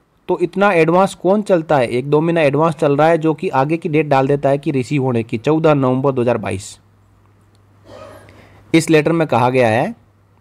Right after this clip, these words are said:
कि जो सर्विंग सोल्जर्स है, वो चाहे on duty हो चाहे off duty हो, यदि वो टोल प्लाजा पर आई कार्ड दिखाएंगे और अपनी प्राइवेट कार में भी यदि यात्रा कर रहे हैं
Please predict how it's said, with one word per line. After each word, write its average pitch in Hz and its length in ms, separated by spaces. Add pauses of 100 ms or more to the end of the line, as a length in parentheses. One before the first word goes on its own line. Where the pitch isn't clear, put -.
(680)
कि 160 100
जो 190 120
सर्विंग 170 560
सोल्जर्स 127 580
है, 135 260 (640)
वो 139 180
चाहे 147 240
on 156 340
duty 190 260
हो 190 140
चाहे 185 200 (120)
off 147 220
duty 113 260
हो, 98 140 (1400)
यदि 151 240
वो 175 160
टोल 156 480
प्लाजा 123 400
पर 135 240 (140)
आई 120 180
कार्ड 135 240
दिखाएंगे 127 680 (720)
और 131 140
अपनी 139 260
प्राइवेट 143 500
कार 131 280
में 170 160
भी 165 180
यदि 135 180
यात्रा 120 260
कर 107 180
रहे 117 160
हैं 175 140